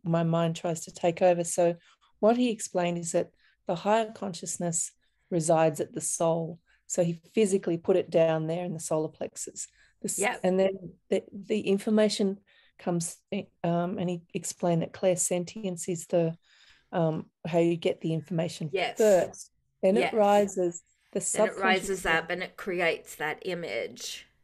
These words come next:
Speaker 1: Yeah, well, yeah, this, in the
Speaker 2: Yes.
Speaker 1: subconscious mind, which is back here, and then it comes
Speaker 2: It
Speaker 1: through to
Speaker 2: comes
Speaker 1: the
Speaker 2: up.
Speaker 1: conscious mind,
Speaker 2: Mm.
Speaker 1: where we do the interpretation and delivering of the information.
Speaker 2: Yes.
Speaker 1: So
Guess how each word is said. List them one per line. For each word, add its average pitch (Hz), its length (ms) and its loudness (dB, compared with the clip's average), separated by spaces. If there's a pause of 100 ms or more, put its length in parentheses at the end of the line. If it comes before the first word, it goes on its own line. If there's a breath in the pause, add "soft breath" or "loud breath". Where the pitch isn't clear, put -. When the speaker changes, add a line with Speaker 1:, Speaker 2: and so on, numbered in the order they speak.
(140)
Speaker 1:
Yeah, 185 160 2
well, 185 300 4 (100)
yeah, 180 140 6
this, - 340 -8
in 175 120 -2
the 170 80 0
Speaker 2:
Yes. - 20 2
Speaker 1:
subconscious 175 560 -2 (100)
mind, 170 240 0
which - 160 -8
is - 100 -18
back 165 220 -2
here, 196 380 0 (360 soft breath)
and 190 140 2
then 226 380 6
it 185 100 -2
comes 185 280 -4
Speaker 2:
It - 20 -6
Speaker 1:
through 220 140 -4
to 208 140 -6
Speaker 2:
comes 170 100 -6
Speaker 1:
the 180 100 0
Speaker 2:
up. - 80 -4
Speaker 1:
conscious 240 420 -2 (120)
mind, 165 560 -2
Speaker 2:
Mm. 160 220 -18 (100)
Speaker 1:
where 185 260 8
we 175 300 4 (120)
do 180 280 4
the 175 280 -2
interpretation 175 920 0
and 165 160 2
delivering 175 800 2 (100)
of 156 280 0 (180)
the 165 120 -2
information. 156 800 -2 (200)
Speaker 2:
Yes. - 560 -4 (300 loud breath)
Speaker 1:
So 180 280 2